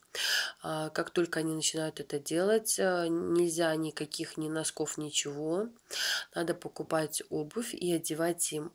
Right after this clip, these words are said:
Во-первых, они должны к ней привыкать. Во-вторых, изначально, с самого рождения, а, как только они начинают ходить, э,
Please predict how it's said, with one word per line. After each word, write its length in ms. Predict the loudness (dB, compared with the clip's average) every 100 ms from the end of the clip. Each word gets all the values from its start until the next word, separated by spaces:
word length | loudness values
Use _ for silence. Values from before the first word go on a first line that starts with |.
| -8
Во-первых, 500 | -6 2 4 4 0
они 180 | -2 -2
должны 320 | -2 0 -2
к 120 | -2
ней 140 | -2 -2
привыкать. 760 | -4 -4 -4 -4 -2 -2 -2
Во-вторых, 520 | -4 -2 2 2 2
изначально, 600 | 0 0 0 0 2 2 2
с 60 |
самого 340 | 2 0 0 0
рождения, 680 | 0 -2 -2 -2 0 0 -2 -2 -2 0 -2 -4 -6 -2
а, 380 | 0 0 -2
как 220 | -4 -8 -2
только 240 | 0 0
они 120 | 0
начинают 380 | 2 0 0 -4
ходить, 600 | -4 -4 0 0 0 0
э, 380 | 2 0 0